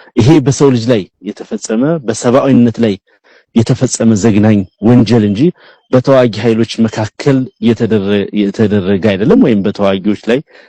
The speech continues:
የደረሰ ጉዳት ተደርጎ ሊወሰድ የሚችል አይደለም። በሴትነት ላይ፣ እ፣ የተፈጸመ ነው። እ፣ ፋኒት በዓለም እንደ ሌሎች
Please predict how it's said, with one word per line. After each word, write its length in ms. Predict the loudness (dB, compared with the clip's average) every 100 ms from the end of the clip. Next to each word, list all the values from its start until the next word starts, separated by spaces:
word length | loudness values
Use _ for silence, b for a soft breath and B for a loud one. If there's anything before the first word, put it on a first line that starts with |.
| _
የደረሰ 580 | 0 4 4 2 0 -2
ጉዳት 300 | -2 -2 -2
ተደርጎ 400 | -2 -2 0 0
ሊወሰድ 680 | 2 4 2 0 -2 -4 -4 -8 b b b _
የሚችል 440 | 2 4 4 2 0
አይደለም። 480 | 0 0 2 0 -2 -2
በሴትነት 680 | -2 0 0 0 -2 -2
ላይ፣ 220 | 0 0 -2 -8 -4
እ፣ 640 | -2 0 -2 -2 -6 -8 -12 b b _
የተፈጸመ 680 | -2 0 -2 -2 0 2 2
ነው። 180 | 0 -6 _ -4
እ፣ 100 | -2 0 0 -2 -2
ፋኒት 460 | 0 2 2 0
በዓለም 420 | -2 0 2 0 -4 b b b _ _ _
እንደ 400 | 0 2 4 4
ሌሎች 520 | 4 2 2 -2 -12